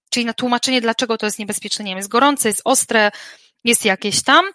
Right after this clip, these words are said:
nie odnosi sobie tego, czyli to mu się nie udaje zrobić w sytuacji, kiedy jest nowa rzecz, czyli jest tak dużo,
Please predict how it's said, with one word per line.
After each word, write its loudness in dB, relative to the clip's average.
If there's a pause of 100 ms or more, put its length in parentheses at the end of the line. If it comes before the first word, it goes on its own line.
(640)
nie 0
odnosi 2
sobie 2
tego, 4
czyli -2
to 2
mu -8
się 0
nie 0
udaje 2
zrobić -2
w -8
sytuacji, -2
kiedy -4
jest -2
nowa 2
rzecz, -8
czyli -2
jest -2
tak 0
dużo, 0